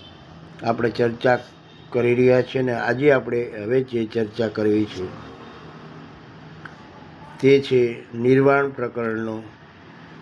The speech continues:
સ્વર્ગ ત્રિયાસી અને ચોર્યાસી માં આવતી જે વાત છે તેના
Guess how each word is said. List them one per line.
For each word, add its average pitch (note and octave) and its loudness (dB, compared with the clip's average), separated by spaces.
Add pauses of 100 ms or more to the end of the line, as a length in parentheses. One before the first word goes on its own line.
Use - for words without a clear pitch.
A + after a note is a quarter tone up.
(580)
સ્વર્ગ C3 4 (1500)
ત્રિયાસી D3+ 4
અને B2+ -2
ચોર્યાસી A#2 -6 (3250)
માં B2 2
આવતી C3+ 0 (460)
જે A#2+ 0
વાત B2 2
છે - -14 (1400)
તેના C3 4